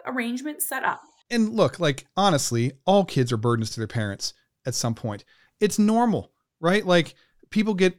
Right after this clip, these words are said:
Speaker 2: upset with me when I would say my kids, uh, I'll say, like, "My autistic kids drive me crazy." Well, guess what? They
Speaker 1: All
Speaker 2: do.
Speaker 1: kids do. How did
Speaker 2: And
Speaker 1: we start this conversation today? I'm like, "Kids are the worst." <laughs>
Speaker 2: Yeah, right? My kids drive me crazy. They're supposed to do that. They're still kids,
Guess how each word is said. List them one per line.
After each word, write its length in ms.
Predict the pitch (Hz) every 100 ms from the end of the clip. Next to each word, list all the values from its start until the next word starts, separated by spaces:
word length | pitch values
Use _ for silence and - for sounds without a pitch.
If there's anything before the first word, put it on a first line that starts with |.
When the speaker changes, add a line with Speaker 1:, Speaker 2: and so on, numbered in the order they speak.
| -
Speaker 2:
upset 280 | 165 - 185
with 120 | 170
me 120 | 170 175
when 120 | 160
I 80 | 156
would 120 | 151
say 400 | - 160 160 151
my 180 | 151 151
kids, 460 | 151 160 147 135 -
uh, 120 | 139 135
I'll 100 | 151
say, 160 | - 165
like, 180 | 143
"My 140 | 143 143
autistic 300 | 139 135 135
kids 200 | 135 123
drive 180 | 131 120
me 60 |
crazy." 400 | 113 123 107 101 _ _ _ _ _ _ _ _ _ -
Well, 180 | 208 -
guess 200 | - 196 196
what? 220 | 247 - _ _ _ _ _
They 140 | 143 185
Speaker 1:
All 60 |
Speaker 2:
do. 100 | 170 247
Speaker 1:
kids 100 | 135 -
do. 80 | - _ _ _
How 140 | -
did 60 | 285
Speaker 2:
And 80 | 226
Speaker 1:
we 80 | 339
start 240 | 285 277 -
this 80 | -
conversation 480 | 254 254 262 254 277
today? 180 | 262 185
I'm 60 | 180
like, 140 | 190
"Kids 200 | - 262
are 40 | 311
the 100 | 240
worst." 640 | 185 214 - - - -
<laughs> 40 | 214
Speaker 2:
Yeah, 280 | 254 330 349 - - - -
right? 260 | 214 311 339 - - _ - - -
My 160 | 247
kids 240 | 285 294 -
drive 200 | 254 254
me 80 |
crazy. 420 | 247 - 294 277 151
They're 140 | 214
supposed 480 | 226 254 285 330 -
to 60 |
do 240 | 233 294 339
that. 260 | 120 - - -
They're 80 |
still 220 | 185 - 285
kids, 580 | - 214 294 262 -